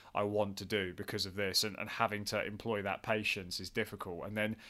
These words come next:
when you do start to come onto the comeback trail, you're almost kind of gun shy at first, if you know what I mean.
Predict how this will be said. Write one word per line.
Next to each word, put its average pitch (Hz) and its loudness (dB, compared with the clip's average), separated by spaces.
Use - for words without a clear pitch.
when 123 6
you 117 6
do 117 6
start 107 4
to - -6
come 104 2
onto 92 -4
the 104 -2
comeback 107 0
trail, 95 0
you're 104 0
almost 110 2
kind 117 0
of 95 -6
gun 113 8
shy 113 8
at - 0
first, 123 6
if - -4
you 117 -2
know 113 6
what 104 6
I 104 2
mean. 113 2